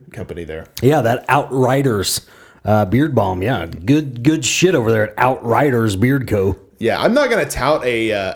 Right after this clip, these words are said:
Speaker 1: a research team that does a really shitty job just throwing that out there for everybody. <laughs>
Speaker 2: Uh, I, and what's,
Speaker 1: Wait a
Speaker 2: what's
Speaker 1: minute. How do, how do you spell your name again?
Speaker 2: Oh, yeah, B A Y N.
Speaker 1: <laughs>
Speaker 2: No E.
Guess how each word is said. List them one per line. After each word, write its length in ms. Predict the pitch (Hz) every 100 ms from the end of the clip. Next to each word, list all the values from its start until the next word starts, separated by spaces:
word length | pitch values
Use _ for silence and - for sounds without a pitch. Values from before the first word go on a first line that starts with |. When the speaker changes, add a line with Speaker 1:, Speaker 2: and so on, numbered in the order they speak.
| 107
Speaker 1:
a 40 |
research 480 | 104 107 147 127 -
team 300 | 151 143 139
that 200 | 98 80
does 200 | 107 95
a 60 | 104
really 280 | 120 127 120
shitty 300 | - 127 110
job 380 | 107 113 120
just 240 | - 110 - - _ -
throwing 260 | 117 113
that 160 | 113 104
out 200 | 98 110
there 180 | 127 123
for 140 | 131
everybody. 520 | 131 131 131 165 165 -
<laughs> 20 | 185 240 - - 147 131
Speaker 2:
Uh, 240 | 139 147
I, 380 | 147 147 160 160 - - -
and 100 | 160
what's, 320 | 185 185 -
Speaker 1:
Wait 80 | - _ _ -
a 40 |
Speaker 2:
what's 180 | 165 196
Speaker 1:
minute. 160 | 160 131
How 120 | 185
do, 80 | 196
how 140 | 165 269
do 80 |
you 60 | -
spell 220 | - 240
your 120 | 220 190
name 200 | 190 196
again? 360 | 190 202 196 - - -
Speaker 2:
Oh, 160 | 180 175
yeah, 140 | 165
B 260 | 123 165 190 151
A 40 | 151
Y 320 | 127 135 135 -
N. 520 | 233 156 156 110 98 - - -
Speaker 1:
<laughs> 140 | -
Speaker 2:
No 180 | 143 226
E. 320 | 208 113 -